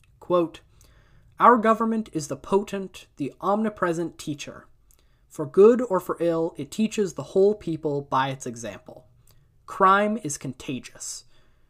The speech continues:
If the government becomes a lawbreaker, it breeds contempt for law. It invites every man to become a law unto himself.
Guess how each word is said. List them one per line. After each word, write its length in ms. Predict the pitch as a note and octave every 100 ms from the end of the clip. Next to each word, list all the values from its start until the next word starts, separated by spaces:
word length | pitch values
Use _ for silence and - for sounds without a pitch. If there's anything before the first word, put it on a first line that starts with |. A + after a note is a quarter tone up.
| _
If 100 | D#3+
the 80 | D3
government 480 | D#3 G#3 A#3+ A#3+ A#3
becomes 320 | F3 F#3+ F#3
a 60 | F3+
lawbreaker, 800 | F3 F#3 F#3+ G3+ G3+ A3 G#3+ A3
it 180 | D3 -
breeds 380 | F3 F#3+ E3+
contempt 560 | - C#3+ C3 - G3+ -
for 220 | - E3
law. 420 | C#3 B2 - - - _ _ _ _
It 120 | - D#3+
invites 340 | D3 C#3 C#3 -
every 320 | G#3 A3+ A3+
man 320 | F#3 F3 F3+
to 100 | F3
become 320 | D#3 C#3+ E3+
a 60 | C#3+
law 420 | B2+ C#3+ D#3 D#3
unto 300 | B2+ C#3+ D3
himself. 640 | C3 A#2+ - - - -